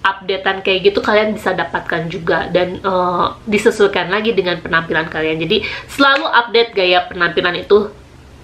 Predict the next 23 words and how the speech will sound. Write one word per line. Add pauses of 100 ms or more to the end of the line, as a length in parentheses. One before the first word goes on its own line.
(160)
menurutku (760)
wajib
nggak
ya? (120)
Ya
tergantung
kalian
lah
ya. (460)
<laughs>
Yang (120)
ketujuh, (140)
cek (100)
wardrobe
sebelum
mengenakan
dan
berbelanja. (140)
Bener
banget, (140)
banget,
banget,
banget.